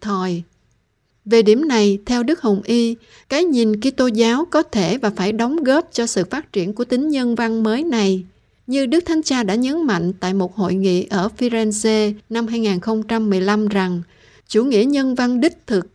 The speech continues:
luôn coi tình yêu như là mối liên kết giữa con người với nhau, là bản chất giữa các cá nhân, xã hội, chính trị và tri thức. Phân tích về chủ đề được chọn cho ngày này, vì tình yêu tri thức.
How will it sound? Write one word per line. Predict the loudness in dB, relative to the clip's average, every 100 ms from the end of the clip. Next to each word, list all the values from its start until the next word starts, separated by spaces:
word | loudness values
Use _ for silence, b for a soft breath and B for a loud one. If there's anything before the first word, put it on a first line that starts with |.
| -8
luôn | -4 -2
coi | -2 -4 -2
tình | 0 0 0
yêu | 0 0 0
như | 0 2
là | 2
mối | 2 2 2
liên | 0 0
kết | 0 -2 0
giữa | 0 0 -2 -4
con | -4 0
người | 2 2
với | 0 0
nhau, | 0 0 0 -4 B B B -2
là | -2
bản | 0 -2
chất | 0 -2 -2 -2
giữa | 0
các | 0 -4 -6 -6
cá | -6
nhân, | -2 0 0 -2 -6 _
xã | -12 -4 -4
hội, | 0 -2 0 -2 -4
chính | -4 -2 0
trị | 0 0
và | -4 -4
tri | -6
thức. | -4 -4 -4 _ _ _ _ _ _ -2
Phân | -2 0
tích | 0 0
về | 2 4
chủ | 4 2 4
đề | 4 4 2
được | 4 2 2
chọn | -2 -2 -2
cho | -2 0
ngày | 2 2
này, | 2 2 0 -2 -6 _ -4
vì | -2 0
tình | 2 2 2
yêu | 0 -2
tri | 0 -2
thức. | 0 -2